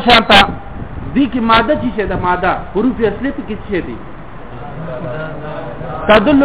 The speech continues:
کې دا تا خو څه شی ده؟ دا لرې که څه شی به پاتې شي؟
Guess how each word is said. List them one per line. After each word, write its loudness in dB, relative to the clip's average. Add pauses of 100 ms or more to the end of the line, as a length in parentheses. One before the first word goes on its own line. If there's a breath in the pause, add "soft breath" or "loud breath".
(100)
کې 0
دا 8 (100)
تا 6
خو 0
څه 0
شی 2
ده؟ -2 (1160)
دا 6
لرې 4
که -2
څه 0
شی 0
به 2
پاتې 2
شي؟ -6